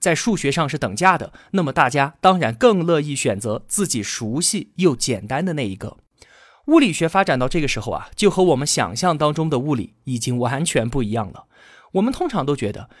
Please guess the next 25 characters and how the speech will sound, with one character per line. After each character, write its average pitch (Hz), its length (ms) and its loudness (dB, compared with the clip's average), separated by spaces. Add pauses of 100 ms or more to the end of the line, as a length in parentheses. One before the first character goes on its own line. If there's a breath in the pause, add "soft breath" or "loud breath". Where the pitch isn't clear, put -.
(100)
是 240 200 0
先 285 340 0
有 113 200 0
了 110 100 0
物 220 220 -4
理 139 180 -6
量， 190 260 -2 (180)
然 135 220 2
后 277 160 -2
再 254 160 2
去 190 140 -4
寻 165 300 -4
找 110 160 -2
它 165 200 -2
们 139 160 -2
之 139 160 -6
间 151 160 -2
的 104 120 -6
数 160 260 -4
学 95 180 -8
关 127 280 -2
系。 127 180 -4 (680)
比 170 100 4
方 190 140 0
说， 175 280 -2